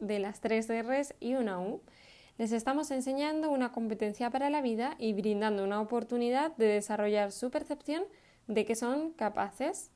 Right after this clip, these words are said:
Por ejemplo, cuando se derrame esta leche, nosotros podemos preguntar cómo podríamos resolver este problema.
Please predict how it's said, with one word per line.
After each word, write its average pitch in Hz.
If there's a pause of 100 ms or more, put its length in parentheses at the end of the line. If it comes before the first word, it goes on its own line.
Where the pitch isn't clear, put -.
(440)
Por 208
ejemplo, 202
cuando 196
se 196
derrame 208
esta 220
leche, 262
nosotros 233
podemos 208
preguntar 226 (100)
cómo 233
podríamos 240
resolver 214 (100)
este 208
problema. 202